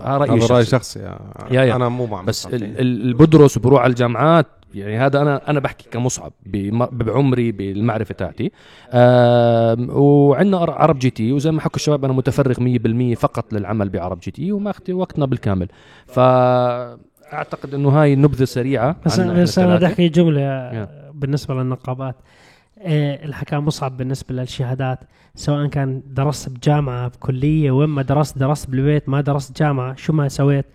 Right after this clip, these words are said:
Speaker 3: إذا أنت لم تشتغل على نفسك وطورت من مهاراتك ودراستك وتعمقت باللي بتدرسه، راح يكون عندك مقدار معين، يعني، عندك كاسة عبيت هذا الجزء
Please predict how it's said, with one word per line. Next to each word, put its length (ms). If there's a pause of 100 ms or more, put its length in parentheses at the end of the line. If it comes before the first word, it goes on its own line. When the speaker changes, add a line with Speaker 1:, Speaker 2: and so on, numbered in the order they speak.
(380)
Speaker 3:
إذا 220
أنت 160
لم 160
تشتغل 420
على 220
نفسك 380 (240)
وطورت 480
من 80
مهاراتك 680
ودراستك 560 (300)
وتعمقت 760
باللي 200
بتدرسه، 580 (500)
راح 80
يكون 200
عندك 260
مقدار 380
معين، 460 (280)
يعني، 160
عندك 280
كاسة 360
عبيت 420
هذا 200
الجزء 380